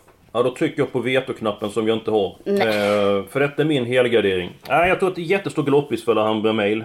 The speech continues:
Speaker 1: Jag tror den är över femtio procent. Nummer två, Noba Bam, som kommer få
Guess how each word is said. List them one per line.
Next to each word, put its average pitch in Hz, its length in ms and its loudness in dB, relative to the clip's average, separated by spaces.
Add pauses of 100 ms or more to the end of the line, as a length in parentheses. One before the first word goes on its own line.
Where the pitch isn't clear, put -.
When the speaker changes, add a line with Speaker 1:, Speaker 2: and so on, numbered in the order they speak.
Speaker 1:
Jag 117 120 0
tror 135 100 2
den 123 100 0
är 123 40 4
över 104 140 2
femtio 98 800 -4
procent. 123 720 -4
Nummer 107 300 -4
två, 117 180 -2
Noba 107 260 2
Bam, 107 380 0
som 104 180 -10
kommer 107 200 -6
få 101 340 -4